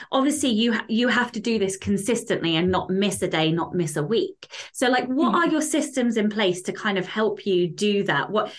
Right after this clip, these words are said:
Speaker 1: do you ever get stuck? Do you have any, like, unblocking systems? Like,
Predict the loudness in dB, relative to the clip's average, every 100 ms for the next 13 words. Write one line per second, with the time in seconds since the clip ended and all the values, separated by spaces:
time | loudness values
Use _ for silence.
0 | -4 0 4 4 2 0 -2 -2 -2 0
1 | 0 0 -2 0 2 2 2 2 2 0
2 | 0 -2 0 2 0 0 0 0 0 -2
3 | 0 0 0 0 -2